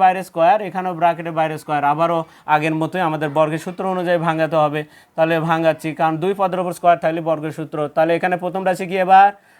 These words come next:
প্রথম রাশি আমার হচ্ছে, আহ, টু কিউ, দ্বিতীয় রাশি হচ্ছে ফাইভ আর, তাহলে এখানে টু কিউ হবে, আর এখানে হবে ফাইভ আর।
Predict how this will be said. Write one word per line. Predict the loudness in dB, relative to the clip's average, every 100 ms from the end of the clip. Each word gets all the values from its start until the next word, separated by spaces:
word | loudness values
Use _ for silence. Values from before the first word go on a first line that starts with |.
| _ -8
প্রথম | -4 0 2
রাশি | 2 -2
আমার | -2 2 0
হচ্ছে, | 0 2 2
আহ, | 0 _ -2 2 6 4 2
টু | -6
কিউ, | -6 -6
দ্বিতীয় | -6 -2 -2
রাশি | 0 -4
হচ্ছে | -6 -2
ফাইভ | 2 2 2
আর, | 0 0
তাহলে | -4 -2 -4
এখানে | -4 -6 -6 -6
টু | -6 -4
কিউ | -6 -2 -2
হবে, | -2 -2 -6 -8 -20 -2 2
আর | 2
এখানে | 0 -2 -2
হবে | -2 -2 -4 -4
ফাইভ | 0 0 0 -2 -4 -6 _ _ 0 4
আর। | 4